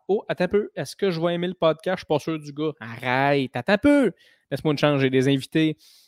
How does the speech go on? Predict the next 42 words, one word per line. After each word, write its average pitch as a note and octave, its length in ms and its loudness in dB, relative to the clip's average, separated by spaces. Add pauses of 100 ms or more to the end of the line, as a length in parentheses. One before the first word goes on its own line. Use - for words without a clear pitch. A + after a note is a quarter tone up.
(240)
incroyables D#3 540 4
comme D3 160 -2
celle A3+ 400 2
de C#3+ 100 4
cette C3+ 200 2
semaine, A3 480 4
qui C#3 260 0
est D3+ 220 4 (260)
Léane C3+ 540 2
Labrèche B2+ 640 0
d'Or. D3+ 480 4
T'as B2 120 4
vu C3+ 120 -2
que - 40 -10
c'était - 260 0
écrit, B2+ 480 -4 (320)
euh, G2 680 -4
ben, G2+ 400 -8 (160)
sur A#2+ 200 -8
le A#2 120 -2
podcast, B2 440 -2
fait B2 100 -6
que - 80 -20
t'as B2 60 -6
cliqué. C#3 360 -8
Fait D3+ 100 -2
que - 80 -10
tu A3+ 80 0
le F3+ 60 -2
sais, F3+ 280 0
c'est A#2+ 220 -6
qui, B2 320 -6
c'est, G#2+ 180 -4
c'est - 120 -8
pas C3 100 -6
une B2 80 -2
surprise B2+ 400 -6
pour - 160 -6
personne. C3 460 -4 (400)
Euh, G#2+ 340 -2
fille, D3 420 2
euh, A2+ 680 2